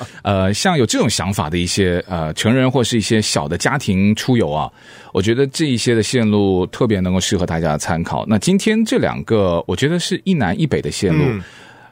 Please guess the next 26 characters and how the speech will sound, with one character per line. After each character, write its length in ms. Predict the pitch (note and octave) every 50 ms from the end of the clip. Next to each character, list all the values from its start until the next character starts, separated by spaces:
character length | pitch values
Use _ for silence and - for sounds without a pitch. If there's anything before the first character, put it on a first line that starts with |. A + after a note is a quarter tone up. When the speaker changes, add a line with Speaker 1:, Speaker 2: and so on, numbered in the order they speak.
| _ _
Speaker 2:
可 140 | - - A3+
以 40 | G3
做 160 | - - D4+
一 40 | E3
个 80 | D#3
对 200 | D#3+ - A#3 F#3
比， 200 | B2 - F#2 D#2+
也 80 | D2 B1+
可 160 | - - D#3
以 100 | E3 C#3
做 220 | G2+ - B2+ A#2 G#2
一 120 | G2 F#2+
个 280 | - - G#2+ G2 F#2+ F#2
在 480 | F2+ - A#2+ G#2+ G2 F#2 F2+ F2+ F2 - -
选 300 | - - - G2+ F2 E2
择 180 | E2 - F#2+ G#2
上 260 | A#2 - - C#3+ A#2+
面 300 | G#2+ A2 A2 G2 F#2 E2+
的 260 | - F2 D#2 D2 C#2+ D2+
优 200 | F2+ - F3 G3
缺 220 | G3+ - - G#3
点 180 | G3+ E3+ G#2 D2
的 120 | D2 E2
比 180 | D#2+ - D#2 C#2+
照 240 | B2+ - G#2 F2+ E2+
吧 220 | - C2+ B1+ -